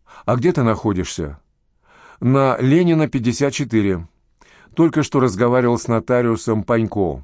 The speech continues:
пояснил оперативник. «А я на работе. Можешь подъехать ко мне? Тогда пообедаем вместе». «Точно», засмеялся молодой муж.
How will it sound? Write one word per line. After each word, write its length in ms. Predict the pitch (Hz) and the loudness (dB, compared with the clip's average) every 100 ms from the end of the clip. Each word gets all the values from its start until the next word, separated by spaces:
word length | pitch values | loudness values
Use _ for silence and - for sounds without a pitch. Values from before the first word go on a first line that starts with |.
| - | -6
пояснил 460 | 95 85 107 95 - | -6 -4 -4 -6 -6
оперативник. 760 | 95 104 - 87 76 67 - _ _ _ - - - | -6 -6 -4 -8 -8 -12 -20 _ _ _ -20 -20 -6
«А 100 | 117 | 0
я 140 | 139 190 | 2 2
на 100 | 190 | 2
работе. 580 | 180 139 123 120 113 - _ _ _ _ _ _ - | 2 2 2 0 -2 -4 _ _ _ _ _ _ -2
Можешь 360 | 170 185 170 | 0 2 0
подъехать 420 | 123 113 107 95 | 0 0 0 -2
ко 120 | - 101 | -4 -2
мне? 280 | 95 80 - _ _ _ _ | -2 -6 -12 _ _ _ _
Тогда 260 | 120 123 170 | -2 -2 0
пообедаем 460 | 143 123 143 131 | 0 0 0 0
вместе». 440 | 104 95 - 98 - _ _ _ _ _ _ _ _ | 0 -2 -4 -8 -8 _ _ _ _ _ _ _ _
«Точно», 600 | 208 170 - 143 135 120 _ _ 117 | 2 2 0 -2 -2 -4 _ _ -4
засмеялся 600 | 127 135 127 123 113 113 | -4 0 2 2 0 0
молодой 320 | 117 110 107 | 0 2 0
муж. 300 | 101 - | 0 -4